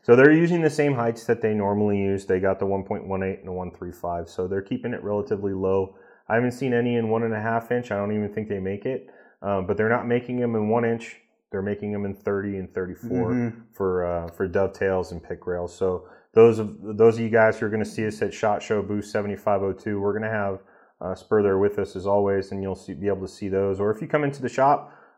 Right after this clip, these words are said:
Speaker 1: um, or you can, we should be getting 'em online here shortly. But the reason, the main reason we ordered 'em was for, like, Midway and Brownells.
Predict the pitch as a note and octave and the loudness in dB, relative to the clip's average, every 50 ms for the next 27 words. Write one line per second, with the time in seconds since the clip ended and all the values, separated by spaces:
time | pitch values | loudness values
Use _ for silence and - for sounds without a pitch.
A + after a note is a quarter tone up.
0 | _ - G2+ G#2 G2+ G2 F#2+ F2+ E2+ - - - _ - A2 G#2 G2+ G#2 G2 G2+ | _ -2 0 2 2 2 0 -2 -4 -10 -16 -20 _ -6 -2 -2 0 0 -2 -2
1 | A2+ A#2+ A#2 B2 A#2+ A#2 A2+ A2 G#2+ G2+ G#2+ A#2 A2+ A2+ - D#3+ D#3 D#3 C3 G#2+ | -4 -4 -4 -4 -4 -4 -4 -4 -4 -2 0 0 0 0 -2 -2 -2 -2 -2 -2
2 | B2 - - C3 B2 A#2+ A2+ A2 A2 A2 A2 A2+ A2+ A#2 A#2 G#2 G#2 - - A#2 | -2 -4 -4 -4 -2 -2 -2 0 -2 -2 -4 -4 -4 -4 -6 -6 -6 -2 2 2
3 | A2+ A2 F#2 A#2 B2+ C3 C3+ C3+ - - - - _ _ - C3+ C3 C#3+ C#3 D#3+ | 2 2 2 0 -4 -4 -6 -10 -14 -20 -20 -20 _ _ 0 4 6 6 6 6
4 | G#3 G#3+ F#3+ F#3 E3+ D#3 D3+ E3 G3 G#3 G#3+ G3 C#3+ A#2+ A#2 A#2 A#2+ B2+ B2 B2 | 4 2 0 -2 0 2 2 4 4 4 4 4 4 4 4 4 2 2 0 0
5 | B2 A#2+ A2+ G#2+ G2+ - E2 G2+ G#2 G#2 G#2+ G#2+ A2 A2 A2 A2 G#2+ G2+ G2 F#2 | 0 0 0 0 0 0 2 4 4 4 4 4 2 2 0 0 0 -2 -2 -4
6 | - - - G2+ G2 F#2+ F#2+ F#2+ F#2 - G2 G2 G2 G2+ G2 F#2+ G2 G2+ G2 G2 | -4 -2 -2 0 2 2 2 2 0 -2 -4 -4 -2 -2 -2 0 0 2 2 2
7 | G2 F#2+ F#2+ F#2 E2+ G2 G2 F#2+ G2 F#2+ F#2+ F#2+ F#2+ F#2+ F#2+ F#2+ F#2+ F#2+ - | 2 0 -2 -2 -4 -4 -2 -2 -2 -2 0 0 0 0 0 0 -2 -2 -4